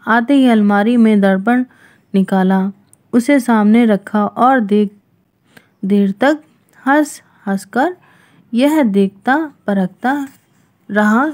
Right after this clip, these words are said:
कि जो उसका जो दोस्त था कि मित्र सच कह रहा है या झूठ। बहुत समय तक वह परीक्षण करने के बाद मैंने पाया कि मित्र ने रत्ती भर भी झूठ नहीं बोल रहा था।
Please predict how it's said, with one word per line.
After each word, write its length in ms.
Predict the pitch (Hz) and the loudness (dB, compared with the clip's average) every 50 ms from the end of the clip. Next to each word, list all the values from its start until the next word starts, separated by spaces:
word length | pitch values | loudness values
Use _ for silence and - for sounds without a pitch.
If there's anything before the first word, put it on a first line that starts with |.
| - _ | -8 _
कि 200 | - 247 247 240 | -6 -4 -4 -4
जो 320 | 220 214 247 247 240 233 226 | -2 -2 -2 -2 0 0 0
उसका 280 | 220 214 - - 226 | -2 -2 -2 -2 0
जो 200 | 220 214 214 214 | 0 2 2 2
दोस्त 420 | 202 180 175 180 196 233 269 269 - | 2 0 0 0 0 0 0 -2 -4
था 300 | - 208 208 226 285 330 _ _ _ _ _ _ _ _ _ _ _ _ _ _ _ | -8 -6 -6 -6 -8 -10 _ _ _ _ _ _ _ _ _ _ _ _ _ _ _
कि 260 | - 240 247 294 320 311 | -6 -2 0 2 4 4
मित्र 520 | 254 220 233 277 277 277 294 311 320 302 - _ - - | 6 6 4 4 2 0 2 2 2 0 -2 _ -14 -6
सच 220 | - 208 196 202 - | -4 -4 -4 -4 -4
कह 200 | - 277 285 302 | -2 0 0 2
रहा 180 | 302 302 302 | 2 2 2
है 140 | 302 302 311 | 2 2 2
या 120 | 311 311 311 | 2 2 2
झूठ। 380 | 285 302 311 302 277 233 - - _ _ _ _ _ _ _ _ _ _ _ _ - | 2 4 4 4 4 2 0 -12 _ _ _ _ _ _ _ _ _ _ _ _ -2
बहुत 300 | 226 247 269 320 349 330 | 0 2 2 2 0 0
समय 280 | - 247 220 208 202 208 | -2 -2 0 0 0 -2
तक 180 | 196 240 269 247 | -2 -2 -2 -2
वह 400 | 220 208 208 220 254 302 320 302 _ _ _ _ _ _ _ _ _ _ _ _ _ - | 0 0 0 0 0 -2 -4 -6 _ _ _ _ _ _ _ _ _ _ _ _ _ -2
परीक्षण 500 | 214 202 196 190 185 - - 262 302 302 | -2 0 0 -2 -4 -4 -4 -2 -2 0
करने 340 | 277 240 214 202 196 190 185 | 0 0 0 2 0 0 0
के 140 | 185 196 185 | -2 -2 -4
बाद 320 | 185 185 196 220 269 285 - - - _ _ _ _ _ _ _ _ _ _ _ _ _ _ _ - | -4 -4 -4 -4 -4 -6 -8 -16 -20 _ _ _ _ _ _ _ _ _ _ _ _ _ _ _ 0
मैंने 320 | 214 214 208 208 226 285 320 | 2 4 6 6 6 6 4
पाया 480 | 302 - 226 202 202 208 233 294 359 359 _ _ _ | 4 2 0 2 2 2 0 0 -2 -6 _ _ _
कि 120 | - 277 | -2 2
मित्र 360 | 269 254 254 277 285 285 294 269 | 4 4 4 4 2 2 2 4
ने 360 | 247 220 202 220 247 285 302 _ _ _ _ _ _ _ _ - 226 | 4 6 6 4 2 0 -2 _ _ _ _ _ _ _ _ -4 -2
रत्ती 320 | 226 226 220 - 302 311 | 0 0 0 2 2 4
भर 180 | 262 247 226 220 | 4 4 4 2
भी 180 | 226 269 285 | 2 2 2
झूठ 260 | 233 208 233 269 294 285 | 2 2 2 2 2 4
नहीं 260 | 269 240 247 285 311 | 4 4 4 4 2
बोल 260 | 277 269 254 233 220 | 2 2 2 2 2
रहा 160 | 202 196 190 | 2 0 -2
था। 340 | 185 - 185 180 180 175 | -4 -6 -10 -10 -10 -14